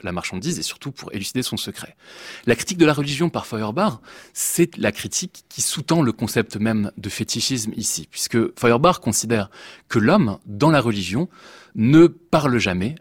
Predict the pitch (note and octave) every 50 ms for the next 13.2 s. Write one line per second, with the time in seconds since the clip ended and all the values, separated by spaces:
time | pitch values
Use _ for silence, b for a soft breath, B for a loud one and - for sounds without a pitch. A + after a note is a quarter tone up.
0 | _ - A2 G#2+ G#2 G2+ G2 - B2 G#2+ G#2 F#2+ G2+ G#2+ G#2 - - - - -
1 | G2 E2 F2+ G#2+ F#3+ A3 - - - - - - G#2+ E2+ F2 E2+ D#2+ E2 G2 G#2
2 | G#2 A2 A2+ G#2+ - G2+ F2+ F2+ F2 D#2+ - - F#3+ A#3+ A#3 B B B B B
3 | - - - - A#2+ - - - - - C3+ B2+ C#3+ C3+ B2+ B2+ B2+ - - B2+
4 | A#2 G2+ G2 F#2+ - - F#3+ G#3 B B B B B B B B - - - D3
5 | C3+ - A#3 A#3 C3 A#2+ G#2+ - - - - - F#3+ - - - E3+ D#3+ - -
6 | D3+ C3 - _ _ _ _ _ - - - A#2 G#2+ A2 G#2+ - - - A#2 G#2+
7 | G#2 G#2 F#2+ - - A2 G#2 - - G#2+ F2 F#2 G#2 D3 F3+ F3+ A#2+ E2+ - -
8 | - _ - - - - - G#2 A2 A2 A2+ A2+ A2+ - G#2 F#2 F#2+ D#2+ E2+ F2
9 | D#2+ - A#2 A#2 B2 B2 B B B B B B B - G#2+ - - D#3+ - -
10 | G#2+ G#2+ A#2 - - - - - A2+ G2+ F#2 - - - F2 - - F#2+ F2+ -
11 | - G3 G#3+ G#3 B B B B B - - - G#3 E3+ C3+ - - A#2 - -
12 | B2+ A2+ - - G#2+ - - - - - C#3 C3+ - C3+ C3 - - A#2 G#2 -
13 | - D#3 F3+